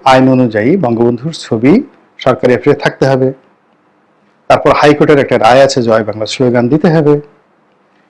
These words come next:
এরপর, আহ, সেই বঙ্গবন্ধুর পরিবার নিয়ে কটূক্তি করা যাবে না। এখন আপনি কটূক্তি তো দূরের কথা, আপনি পায়খানা করে দিচ্ছেন, পেশাব করে দিচ্ছেন, এবং এটা বাড়তে, বাড়তে, বাড়তে, বাড়তে আপনি একেবারে,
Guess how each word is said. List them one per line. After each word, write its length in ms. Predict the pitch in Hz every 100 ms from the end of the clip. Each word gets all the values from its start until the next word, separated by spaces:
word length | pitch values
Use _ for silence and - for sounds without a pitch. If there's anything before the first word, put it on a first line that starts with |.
| _ _
এরপর, 680 | 151 190 202 190 160 139 175
আহ, 1200 | 240 - - - - 131 127 123 117 117 117 - - - -
সেই 320 | - 143 135
বঙ্গবন্ধুর 500 | 165 127 135 139 143
পরিবার 440 | 135 165 156 156 151
নিয়ে 320 | 139 131 131 - _ _
কটূক্তি 380 | - - 131 -
করা 200 | 175 170
যাবে 280 | 165 151 139
না। 180 | 135 147 _ _ _ _ _ - 113
এখন 240 | - 123
আপনি 320 | 104 117 110 -
কটূক্তি 380 | 147 147 190 220
তো 120 | 190
দূরের 340 | 147 135 135 135
কথা, 100 | 123
আপনি 180 | 120
পায়খানা 360 | 107 127 170 165
করে 140 | 156
দিচ্ছেন, 380 | 127 120 - 120
পেশাব 300 | 117 123 160 -
করে 160 | 143
দিচ্ছেন, 520 | 117 - - - 123 127 - - - - _ _ _ _ -
এবং 380 | 147 147 160 175
এটা 440 | 175 - 180 208 262 165
বাড়তে, 300 | 147 147 175
বাড়তে, 220 | 165 -
বাড়তে, 320 | 151 143 131 139
বাড়তে 600 | 135 135 135 127 170 131
আপনি 240 | 117 123
একেবারে, 480 | 104 117 113 113